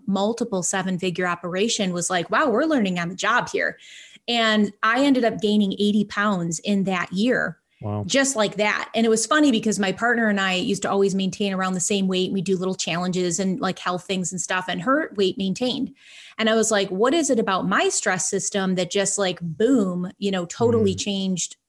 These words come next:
Speaker 1: everything?" So from there, I ended up getting visual migraines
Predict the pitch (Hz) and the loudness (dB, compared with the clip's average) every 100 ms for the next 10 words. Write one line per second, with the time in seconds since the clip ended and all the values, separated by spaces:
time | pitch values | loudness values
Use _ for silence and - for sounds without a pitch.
0 | - 214 269 226 - 185 180 180 175 - | -4 -2 0 -2 -2 -4 -4 -8 -12 -20
1 | - - _ _ - 269 240 233 226 247 | -20 -20 _ _ 0 4 6 4 2 2
2 | 240 226 254 294 233 202 208 214 220 226 | 4 4 4 4 4 2 0 0 2 2
3 | 220 208 180 208 202 196 175 202 220 226 | 4 2 0 0 0 0 2 2 2 2
4 | 202 190 170 190 214 262 | 2 2 0 0 0 0